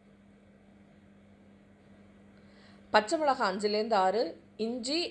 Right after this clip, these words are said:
ஒரு துண்டு, துருவிய தேங்காய், மிளகு, ஜீரகம், தயிர், கடுகு, வரமிளகாய், பெருங்காயத்தூள், மஞ்சள்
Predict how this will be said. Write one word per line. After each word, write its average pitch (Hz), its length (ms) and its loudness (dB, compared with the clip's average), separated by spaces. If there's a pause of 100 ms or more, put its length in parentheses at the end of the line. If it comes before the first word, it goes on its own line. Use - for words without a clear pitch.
(140)
ஒரு 208 200 0
துண்டு, 214 280 2 (460)
துருவிய 262 300 2 (120)
தேங்காய், 214 420 2 (280)
மிளகு, 247 360 4 (380)
ஜீரகம், 233 480 2 (1400)
தயிர், 240 360 4 (1900)
கடுகு, 240 380 6 (640)
வரமிளகாய், 226 640 4 (680)
பெருங்காயத்தூள், 247 720 2 (420)
மஞ்சள் 220 340 2